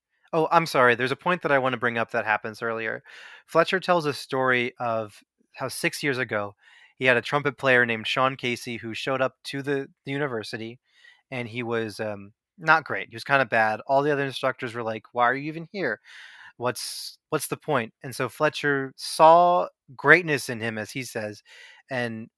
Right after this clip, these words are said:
grabs Sean Casey, puts him in the, uh, the studio band, and really pushes him. And eventually Sean Casey becomes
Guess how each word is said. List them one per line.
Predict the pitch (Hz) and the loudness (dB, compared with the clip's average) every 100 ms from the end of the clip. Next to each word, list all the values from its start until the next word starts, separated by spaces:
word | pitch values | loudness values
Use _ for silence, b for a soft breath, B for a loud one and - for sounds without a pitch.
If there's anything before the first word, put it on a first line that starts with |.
| - | 6
grabs | 147 156 | 8 8
Sean | - 147 139 | 4 2 2
Casey, | 123 120 - 113 | -2 -4 -6 -8
puts | - 156 - | -4 -4 -2
him | 165 | -4
in | 151 139 131 123 127 | -6 -8 -8 -12 -12
the, | 120 117 117 - | -10 -8 -8 -8
uh, | 117 110 104 - _ 175 | -6 -4 -4 -8 _ _
the | 143 | -14
studio | - 143 120 117 | -8 -6 -6 -8
band, | 117 117 117 113 B B B | -8 -8 -8 -14 B B B
and | 135 | -2
really | 131 139 | 0 0
pushes | 131 - 156 131 113 | 0 -2 0 -2 -6
him. | 113 101 - b b b - | -8 -10 -16 b b b -6
And | 127 | -2
eventually | 123 147 139 135 | 0 0 0 -2
Sean | 120 - 131 127 | -2 -2 -2 -2
Casey | 135 123 - 117 113 | -4 -6 -6 -8 -8
becomes | 110 113 120 117 113 110 104 | -10 -10 -6 -6 -6 -12 -16